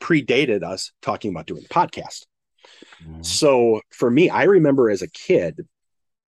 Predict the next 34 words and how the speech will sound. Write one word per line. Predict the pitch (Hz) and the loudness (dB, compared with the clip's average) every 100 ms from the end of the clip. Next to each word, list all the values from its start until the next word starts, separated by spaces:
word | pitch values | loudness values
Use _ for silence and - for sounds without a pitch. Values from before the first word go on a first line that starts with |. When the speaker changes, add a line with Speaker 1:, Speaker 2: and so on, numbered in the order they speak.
| _ _ _ _ _ _ | _ _ _ _ _ _
Speaker 1:
there's, | 117 120 110 - - | 0 0 0 -6 -2
there's | 113 - | -2 0
someone | - 135 135 | 0 2 2
out | 120 117 | 0 0
there, | 113 101 92 | 0 0 -4
uh, | 95 95 87 _ - | -6 -8 -10 _ -18
an | 85 - _ - | -18 -18 _ 0
old | 127 151 151 - | 4 6 4 2
friend | - 131 127 117 | -4 -2 0 -2
from | - 95 | -2 -2
middle | 101 104 | 0 -2
school | - 87 82 80 | -4 -8 -10 -6
who | 101 | -6
was | 87 - _ - | -6 -10 _ -20
extraordinarily | - - - 165 170 120 101 92 | -18 -14 -2 2 2 2 0 -4
creative, | - 90 80 | -6 -6 -6
was | 80 87 | -8 -10
writing | 92 110 135 120 101 | -6 0 2 2 0
phenomenal | 90 110 113 123 104 | -4 -4 -2 -2 -4
stuff, | - - 98 - | -6 -6 -8 -6
even | 110 107 98 | -4 -4 -6
as | 95 90 | -8 -10
a | 87 80 - - - _ | -10 -12 -16 -20 -20 _
thirteen, | 123 110 120 | -2 0 -2
fourteen-year-old. | 90 110 98 107 90 80 - _ - - - _ - | -2 -4 -4 -6 -6 -8 -12 _ -20 -20 -20 _ -8
Um, | 95 90 - 165 _ _ _ _ _ _ _ - | -8 -6 -10 -14 _ _ _ _ _ _ _ -6
I | 110 165 | -2 0
decided | 160 139 120 | 0 -2 -2
to | 101 | -4
try | - 117 113 | -6 -4 -4
my | 92 | -6
hand | - 101 92 | -8 -8 -8
at | 78 | -10
it. | - | -16